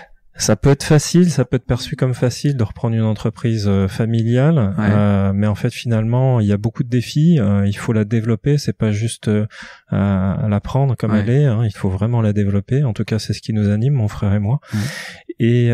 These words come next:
Speaker 1: euh, développer une entreprise, euh, dans un contexte, euh, qu'on connaît, hein, avec une économie qui est quand même ultra concurrentielle, puisqu'on peut très bien imaginer que nos produits soient faits, euh, ailleurs, en Chine,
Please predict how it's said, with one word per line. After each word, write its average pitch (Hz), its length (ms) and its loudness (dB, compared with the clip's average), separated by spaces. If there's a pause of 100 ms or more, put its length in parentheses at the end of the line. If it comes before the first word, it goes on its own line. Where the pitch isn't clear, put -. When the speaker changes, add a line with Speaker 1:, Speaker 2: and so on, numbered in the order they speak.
Speaker 1:
euh, 101 640 0
développer 127 460 0
une 127 140 0
entreprise, 127 720 0
euh, 101 160 2
dans 104 200 0
un 110 80 0
contexte, 110 600 -4 (580)
euh, 92 360 2
qu'on 110 140 -4
connaît, 113 300 0
hein, 113 300 0
avec 98 240 0
une 107 100 0
économie 104 400 0
qui 104 80 -4
est 98 40 -2
quand 101 120 -2
même 107 160 0
ultra 110 320 -4
concurrentielle, 110 760 -2 (460)
puisqu'on - 240 -6
peut 104 140 -4
très - 240 -4
bien 117 200 0
imaginer 107 460 0
que - 100 -6
nos 104 60 0
produits 113 400 -2
soient 101 160 -2
faits, 107 240 -2
euh, 95 300 2
ailleurs, 107 280 0
en 107 80 0
Chine, 139 300 -2